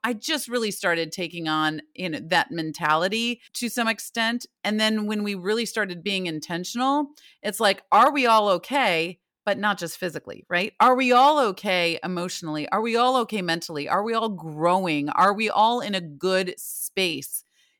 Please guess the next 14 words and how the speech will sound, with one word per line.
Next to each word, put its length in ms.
If 200
so, 480
then 300
we're, 280
you 140
know, 140
it's 140
a 40
good 240
day." 320
So 520
motherhood 600
was 240
just, 400